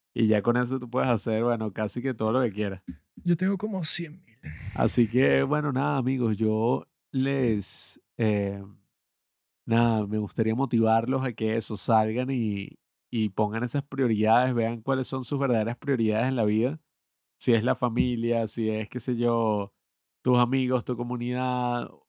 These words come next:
Speaker 1: obviamente las cosas que tú quieres hacer. Les recomiendo que vean también el documental de Kanye, que yo apenas vi el primer capítulo,
Speaker 2: <laughs>
Speaker 1: pero no, o sea, en verdad está burda de interesante.
Speaker 2: Una mierda.
Speaker 1: Porque habla también un poco de estas cosas, pues, Kanye es un maldito loco.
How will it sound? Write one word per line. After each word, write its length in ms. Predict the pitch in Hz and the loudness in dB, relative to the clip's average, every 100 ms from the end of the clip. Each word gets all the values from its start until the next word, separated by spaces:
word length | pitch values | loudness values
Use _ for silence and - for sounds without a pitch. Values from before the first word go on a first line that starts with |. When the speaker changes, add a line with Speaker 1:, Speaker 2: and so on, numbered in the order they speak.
| _ _ - | _ _ 4
Speaker 1:
obviamente 720 | 113 113 123 131 127 117 135 | 6 6 2 0 0 -2 -2
las 160 | 123 107 | -2 -2
cosas 280 | 113 117 | -6 -4
que 100 | 123 | -6
tú 160 | 110 101 | -6 -8
quieres 360 | - 120 120 127 | -4 0 2 0
hacer. 400 | 110 113 123 156 _ _ _ _ _ _ _ | 0 -2 -2 -8 _ _ _ _ _ _ _
Les 160 | 113 107 | 2 4
recomiendo 400 | 101 104 104 120 | 2 0 -2 2
que 80 | 131 | 2
vean 180 | 110 113 | 2 0
también 220 | 120 110 | -2 -2
el 60 | |
documental 420 | 123 127 113 104 104 | -2 -2 -4 -2 -2
de 120 | 107 | -2
Kanye, 440 | 127 127 127 151 | -2 -2 -4 -8
que 160 | - 110 | -6 -4
yo 180 | 107 104 | -2 -2
apenas 300 | 104 123 135 | -2 -2 0
vi 80 | |
el 100 | 139 | -2
primer 220 | 127 143 139 | 0 -4 -4
capítulo, 400 | 139 143 151 - | -2 -2 0 -2
Speaker 2:
<laughs> 140 | - _ _ - | -6 _ _ 0
Speaker 1:
pero 300 | 117 110 110 | 2 2 4
no, 220 | 139 175 | 4 4
o 60 | |
sea, 300 | 165 147 135 | 4 2 2
en 120 | 127 127 | 0 2
verdad 240 | 123 117 | 2 2
está 160 | 117 143 | 2 0
burda 200 | 156 170 | 0 -2
de 40 | |
interesante. 540 | 170 139 110 120 120 175 _ _ _ | -2 -2 0 -2 -2 -16 _ _ _
Speaker 2:
Una 80 | 156 | 4
mierda. 260 | 147 131 - _ _ | 6 4 -4 _ _
Speaker 1:
Porque 300 | 117 110 117 | 0 2 4
habla 320 | 110 110 120 | 4 4 2
también 280 | 131 123 113 | 0 -2 -4
un 80 | 120 | -2
poco 240 | 139 135 147 | -2 0 0
de 60 | |
estas 220 | 139 147 | 0 -4
cosas, 320 | - 143 117 101 | -2 -4 -4 -4
pues, 460 | 110 110 104 101 - | -2 0 0 -4 -8
Kanye 380 | - 110 113 127 | 0 0 2 0
es 40 | 160 | 0
un 120 | 170 | -2
maldito 340 | 165 160 156 | -4 -4 -2
loco. 480 | 151 139 117 101 95 | 2 2 2 -6 -8